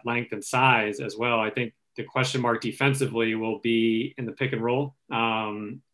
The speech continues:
you know, and, and how teams look to potentially try to get him isolated or, or how are they hedging, et cetera. But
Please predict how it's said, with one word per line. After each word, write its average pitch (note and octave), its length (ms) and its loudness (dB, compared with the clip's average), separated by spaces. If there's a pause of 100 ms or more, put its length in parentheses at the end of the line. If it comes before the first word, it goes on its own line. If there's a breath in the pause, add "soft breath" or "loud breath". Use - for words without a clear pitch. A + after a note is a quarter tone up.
you A2+ 140 -4
know, A2 160 -4
and, A2 200 -6
and A2 160 -6
how A2+ 220 -2
teams A2 480 -4
look A2+ 220 -6
to G#2+ 280 -6 (440)
potentially A#2+ 400 -2
try A2+ 180 -2
to A2+ 80 0
get A#2 160 2
him A2 460 -6
isolated A#2+ 720 4
or, G#2 340 -2
or A2 80 -8
how A#2 160 2
are A2+ 80 2
they G#2+ 140 0
hedging, A#2 400 -4
et G2+ 120 -8
cetera. B2 380 2
But A2+ 320 0